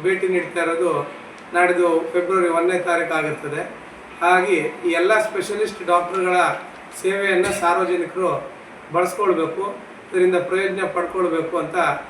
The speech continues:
ನನ್ನ ವೈಯಕ್ತಿಕವಾಗಿ ಮತ್ತು ನಮ್ಮ ಕಂಪ್ನಿಯ ವತಿಯಿಂದ ಎಲ್ಲ ಸಾರ್ವಜನಿಕರಿಗೆ ಸ್ವಾಗತವನ್ನು ನಾನು ಕೊಡ್ತೇನೆ. ಬಂದು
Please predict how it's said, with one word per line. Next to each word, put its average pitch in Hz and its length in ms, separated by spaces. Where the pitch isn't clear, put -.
ನನ್ನ 175 360
ವೈಯಕ್ತಿಕವಾಗಿ 180 840
ಮತ್ತು 185 380
ನಮ್ಮ 165 280
ಕಂಪ್ನಿಯ 196 300
ವತಿಯಿಂದ 180 420
ಎಲ್ಲ 196 240
ಸಾರ್ವಜನಿಕರಿಗೆ 180 1040
ಸ್ವಾಗತವನ್ನು 180 540
ನಾನು 156 260
ಕೊಡ್ತೇನೆ. 165 640
ಬಂದು 190 480